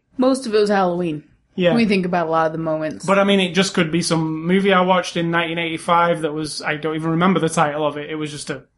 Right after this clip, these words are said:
Speaker 2: schlocky, kind of shitty movie that somehow I enjoyed and kind of,
Speaker 1: <laughs>
Speaker 2: it stuck inside me somewhere.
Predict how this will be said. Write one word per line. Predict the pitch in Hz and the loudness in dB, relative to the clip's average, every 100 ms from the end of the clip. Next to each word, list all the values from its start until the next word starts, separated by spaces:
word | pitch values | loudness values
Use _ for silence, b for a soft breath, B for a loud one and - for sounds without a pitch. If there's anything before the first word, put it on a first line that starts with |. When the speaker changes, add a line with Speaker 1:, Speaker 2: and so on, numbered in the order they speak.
| _ | _
Speaker 2:
schlocky, | - - - 160 147 - 160 151 | -10 -10 -8 -2 -2 -2 -6 -4
kind | 156 147 | -4 -6
of | 139 | -6
shitty | - 165 160 | -4 -2 0
movie | 165 156 156 151 b b b b b - | 0 0 -2 -4 b b b b b -4
that | 196 | -2
somehow | - 233 214 196 | 0 0 2 2
I | 196 | 4
enjoyed | 190 190 180 190 214 | 2 2 2 2 2
and | 202 170 170 | 0 -2 -6
kind | - 175 175 | -2 0 0
of, | 175 | -2
Speaker 1:
<laughs> | |
Speaker 2:
it | 226 196 | -2 -2
stuck | - - 196 190 | -2 -2 0 2
inside | 180 185 180 185 | 0 2 0 2
me | 185 | 0
somewhere. | 190 185 180 190 185 | 0 0 0 -2 -4